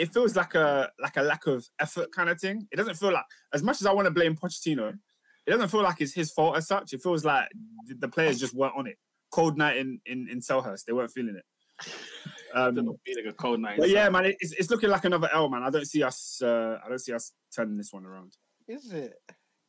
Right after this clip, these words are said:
Speaker 2: Lola, what's happening, man? What, what, what, what do you want your thoughts on the afcon this year? Um, Cote d'Ivoire obviously winning, taking, taking the goods in their homeland,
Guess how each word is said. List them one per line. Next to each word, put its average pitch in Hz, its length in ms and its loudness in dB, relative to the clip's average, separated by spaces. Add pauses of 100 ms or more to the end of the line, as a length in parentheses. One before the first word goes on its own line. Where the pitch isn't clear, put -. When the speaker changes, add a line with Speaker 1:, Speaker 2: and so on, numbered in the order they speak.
(500)
Speaker 2:
Lola, 160 320 4
what's 165 180 4
happening, 175 400 2
man? 127 160 0
What, 165 220 4
what, 165 180 4
what, 170 180 2
what 180 140 2
do 170 80 2
you 180 60 4
want 175 120 2
your 170 120 6
thoughts 156 340 2
on 139 140 4
the 135 80 0
afcon 127 440 0
this 127 200 -4
year? 117 360 0 (120)
Um, 135 340 0 (400)
Cote 165 220 0
d'Ivoire 135 300 2
obviously 123 280 -4
winning, 135 380 2 (560)
taking, 147 400 2
taking 160 260 2
the 139 80 4
goods 135 320 2
in 131 80 0
their 127 160 0
homeland, 127 560 -2